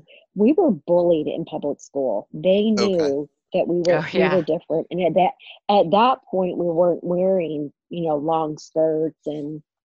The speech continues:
Speaker 1: and those types of things. But we, I don't know how they knew,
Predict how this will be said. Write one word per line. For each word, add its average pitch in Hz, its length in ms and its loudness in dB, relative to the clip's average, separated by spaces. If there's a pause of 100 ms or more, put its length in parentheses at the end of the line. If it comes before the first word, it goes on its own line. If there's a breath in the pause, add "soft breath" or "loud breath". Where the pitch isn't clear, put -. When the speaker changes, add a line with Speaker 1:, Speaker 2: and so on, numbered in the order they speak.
(160)
Speaker 1:
and 170 140 -6
those 156 200 0
types 151 260 -8
of 170 80 -8
things. 156 440 -8
But 160 180 0 (200)
we, 190 500 0 (440)
I 165 220 0
don't 190 320 0 (140)
know 185 280 -4
how 165 320 -2
they 214 240 2
knew, 233 560 2